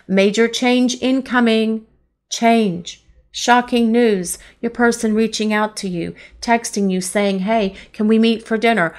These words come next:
I'd like to talk." Calling, saying, "Do you have time to spend time with me? I need to clear the air. Are you willing to talk to me?" But with this Ace of Pentacles, the Fool,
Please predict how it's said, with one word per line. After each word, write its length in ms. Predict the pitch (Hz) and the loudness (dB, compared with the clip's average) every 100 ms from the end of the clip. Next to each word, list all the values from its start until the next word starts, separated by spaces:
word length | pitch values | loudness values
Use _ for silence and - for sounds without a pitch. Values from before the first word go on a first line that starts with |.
| - | -4
I'd 140 | 196 202 | -2 2
like 240 | 220 214 | 2 2
to 80 | 220 | -6
talk." 440 | 214 226 196 165 - _ - | -6 -4 -4 -6 -16 _ -6
Calling, 560 | 240 240 247 214 175 | 0 2 4 0 -4
saying, 460 | - - 196 185 180 - - _ _ | -8 -4 -2 -4 -6 -12 -20 _ _
"Do 120 | - 180 | -10 -6
you 200 | 208 226 | -2 -2
have 140 | 226 | -2
time 260 | 196 220 208 | -2 -2 -2
to 60 | |
spend 320 | 202 214 208 | -2 -2 -2
time 260 | 208 214 220 | -4 -4 -2
with 120 | 208 | -2
me? 180 | 208 208 | -4 -2
I 60 | 190 | 0
need 180 | 190 | 0
to 60 | 196 | -2
clear 340 | 196 220 214 | -4 -2 -2
the 160 | 202 - | -2 -2
air. 280 | 226 214 180 - - | 0 0 -2 -10 -2
Are 160 | 214 | 2
you 260 | 220 247 240 | 2 2 2
willing 420 | 220 240 247 240 | 2 2 4 0
to 160 | - 240 | -2 -6
talk 400 | - 233 240 240 | -2 0 0 -2
to 120 | 226 | -6
me?" 360 | 208 180 175 - _ _ _ _ - - | -4 -4 -8 -16 _ _ _ _ -20 -10
But 140 | 185 180 | -8 -2
with 160 | 196 | 0
this 240 | 208 208 - | 2 0 0
Ace 320 | 208 220 208 214 | 0 0 0 -4
of 120 | - | -2
Pentacles, 800 | 214 208 214 208 202 196 190 - _ _ | -2 -2 -4 -2 -2 -2 -8 -18 _ _
the 80 | 180 | -14
Fool, 560 | - 233 220 208 190 | -2 2 4 4 0